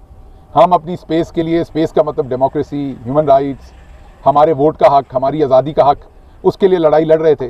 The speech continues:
अब ये दूसरा phase शुरू हो गया है जिसके अंदर खान साहब जेल के अंदर चले गए। अब मैं ये कहूँगा ज़्यादा testing time है।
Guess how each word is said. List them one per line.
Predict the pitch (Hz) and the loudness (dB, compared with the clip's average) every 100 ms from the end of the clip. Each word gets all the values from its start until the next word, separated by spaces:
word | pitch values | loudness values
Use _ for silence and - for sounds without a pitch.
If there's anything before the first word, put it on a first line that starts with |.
| - - - - - | -12 -20 -20 -14 -2
अब | 202 | 0
ये | 233 | 0
दूसरा | 214 214 233 | -2 2 2
phase | 202 196 | 4 0
शुरू | - 196 | 0 0
हो | 175 | 2
गया | 165 175 | 2 2
है | 175 | 2
जिसके | 156 - | -4 -2
अंदर | 151 156 170 175 | 0 0 0 0
खान | 131 139 | 0 2
साहब | 165 165 147 - 127 | 4 4 2 -10 -6
जेल | 147 | -4
के | 170 | -2
अंदर | 156 135 | -2 -2
चले | 131 113 | -4 -6
गए। | 107 90 - - - - - - - - - | -8 -12 -20 -20 -20 -20 -20 -20 -20 -6 2
अब | 208 | 4
मैं | 220 | 4
ये | 220 | 4
कहूँगा | 202 214 226 | 4 6 6
ज़्यादा | 196 214 | 8 6
testing | 214 208 - 190 | 6 2 0 0
time | 143 120 | 2 2
है। | 95 | -4